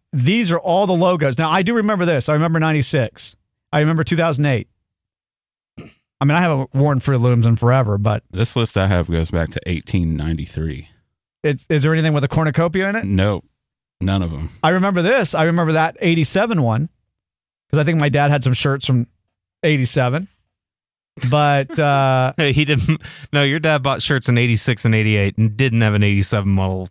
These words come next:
Speaker 3: Fruit of the Loom.
Speaker 1: I think, yeah, he skipped that year 'cause there was some co-, recalls.
Speaker 3: Yeah, yeah.
Speaker 1: And so, uh, the sleeves tore easily.
Speaker 3: Yeah.
Speaker 1: So
Speaker 3: Lots of people died.
Speaker 1: now, so there's this one girl on TikTok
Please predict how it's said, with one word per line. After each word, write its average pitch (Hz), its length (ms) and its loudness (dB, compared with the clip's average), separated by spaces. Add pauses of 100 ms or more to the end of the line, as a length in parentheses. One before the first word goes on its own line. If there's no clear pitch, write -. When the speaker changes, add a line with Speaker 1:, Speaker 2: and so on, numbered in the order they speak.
(140)
Speaker 3:
Fruit 113 160 -2
of 98 80 0
the 95 60 -2
Loom. 98 100 0
Speaker 1:
I 165 120 2
think, 175 240 -2
yeah, 156 180 2
he 156 100 4
skipped 160 300 0
that 139 140 0
year 131 100 0
'cause 147 100 0
there 160 100 2
was 156 100 0
some 135 160 0
co-, 170 340 -2
recalls. 180 560 0
Speaker 3:
Yeah, 107 260 0 (120)
yeah. 98 260 0
Speaker 1:
And 139 180 0
so, 131 300 2
uh, 117 480 4 (240)
the 156 80 2
sleeves 170 600 2
tore 175 240 0
easily. 175 520 0
Speaker 3:
Yeah. 113 240 -2 (680)
Speaker 1:
So 156 480 0 (340)
Speaker 3:
Lots 127 200 -2
of - 80 -16
people 104 220 -2
died. 98 400 0
Speaker 1:
now, 180 260 2
so 180 200 0
there's 180 160 2
this 143 120 0
one 220 280 0
girl 180 360 2
on 160 220 0
TikTok 139 580 0